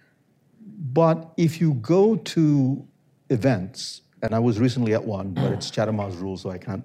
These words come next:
mention what it was, where there are European officials and Russian officials and American officials, the debate between the Russians and the West is, "You are still an existential threat, you are terrible." So they're not saying there isn't a threat.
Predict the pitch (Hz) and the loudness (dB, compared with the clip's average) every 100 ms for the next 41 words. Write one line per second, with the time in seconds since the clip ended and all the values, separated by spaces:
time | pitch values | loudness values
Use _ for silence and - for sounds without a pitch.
0 | - 98 98 101 104 104 - 104 95 95 | -6 -6 -4 -4 -2 -2 -2 -4 -4 -2
1 | 101 107 107 98 95 - _ _ - 110 | 0 2 2 -2 -4 -16 _ _ -2 4
2 | 131 127 131 123 104 - 107 - 98 92 | 4 4 2 2 0 -2 -6 -4 -4 -4
3 | 85 - - _ _ _ 85 87 113 107 | -8 -12 -20 _ _ _ -4 0 0 -2
4 | 101 107 98 - 95 90 92 110 117 113 | -4 -4 -6 -6 -8 -8 -4 0 0 -2
5 | 98 - 113 - 117 135 - _ _ _ | -6 -4 -6 -8 -14 -14 -20 _ _ _
6 | _ _ _ _ _ _ _ _ 160 110 | _ _ _ _ _ _ _ _ -6 -2
7 | 117 123 104 139 190 226 - 147 - 156 | 0 0 0 2 2 2 -2 -6 -2 0
8 | 123 104 110 120 - 120 104 101 95 95 | 0 2 0 0 -2 -2 -2 -4 -4 -2
9 | 120 117 - 107 110 92 113 104 131 131 | -2 -2 -6 -6 -4 -6 -6 0 4 4
10 | 123 120 - 120 110 113 104 101 117 107 | 4 0 0 2 2 0 -2 -6 -6 -6
11 | - 101 - 107 104 92 107 127 127 117 | -6 -6 -6 -4 -4 -4 -2 0 2 2
12 | 104 - 107 107 98 113 - 156 147 170 | 0 -2 0 0 -2 -4 -2 0 2 0
13 | 254 247 - - 262 113 110 104 110 98 | -2 -6 -8 -4 -2 0 0 0 -2 -2
14 | 92 - 87 - - | -6 -6 -4 -4 -8